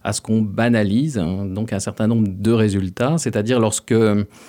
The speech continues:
lorsque l'on a étudié, par exemple, un, un forage particulier, une mine, euh, localement, on va, euh, banaliser, c'est-à-dire qu'au lieu de donner le,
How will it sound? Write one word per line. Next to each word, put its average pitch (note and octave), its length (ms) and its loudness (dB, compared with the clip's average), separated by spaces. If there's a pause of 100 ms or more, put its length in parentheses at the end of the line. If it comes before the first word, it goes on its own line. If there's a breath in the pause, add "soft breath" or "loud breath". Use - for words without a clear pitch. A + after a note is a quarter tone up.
(280 loud breath)
lorsque A2+ 240 -2
l'on A#2+ 200 4
a B2 160 4
étudié, B2 440 0
par G#2 180 0
exemple, A2 400 0
un, F2+ 320 0
un F#2+ 100 -2
forage G#2 480 0
particulier, B2+ 720 0
une G2+ 340 2
mine, A2+ 440 4
euh, F#2+ 380 -6
localement, G2 880 0 (600 loud breath)
on G2+ 240 -2
va, A#2+ 360 2
euh, F#2 300 2
banaliser, A2+ 640 2
c'est-à-dire A2 420 -2
qu'au A2+ 160 -2
lieu A#2 220 2
de G#2+ 100 -2
donner G#2+ 340 0
le, F#2 340 -2